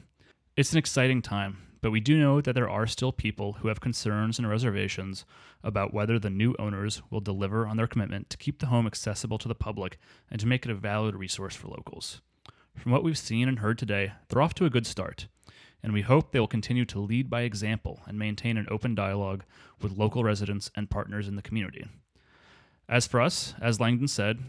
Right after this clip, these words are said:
V P H A is working on a public program at Carter Hall, and we're excited to explore its history with our followers in the spring of twenty twenty-three. And in the meantime, we will continue to follow this as it evolves,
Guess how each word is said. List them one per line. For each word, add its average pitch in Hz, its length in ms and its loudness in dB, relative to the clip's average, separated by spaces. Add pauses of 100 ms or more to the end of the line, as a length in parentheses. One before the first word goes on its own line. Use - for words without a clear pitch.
(100)
V 139 120 2
P 143 140 0
H 139 160 0
A 143 60 2
is 139 160 0
working 110 280 0
on 120 80 -2
a 120 40 -4
public 113 340 -4
program 131 340 2
at 95 60 -8
Carter - 300 -6
Hall, - 400 -10
and 113 100 -2
we're 110 80 -2
excited 131 520 0
to 131 100 -2
explore 110 360 -2
its - 140 -6
history - 460 -2
with 120 100 -8
our 101 140 -2
followers 120 560 0 (320)
in 95 80 -4
the 95 40 -4
spring 113 360 2
of 110 100 -4
twenty 101 280 -2
twenty-three. - 580 -6 (800)
And 110 120 2
in 123 80 6
the 139 60 8
meantime, 147 540 4 (180)
we 117 100 2
will 110 60 2
continue 156 420 0
to 170 80 0
follow 113 360 2
this 110 200 -2
as 117 100 -4
it 127 80 0
evolves, 101 460 -2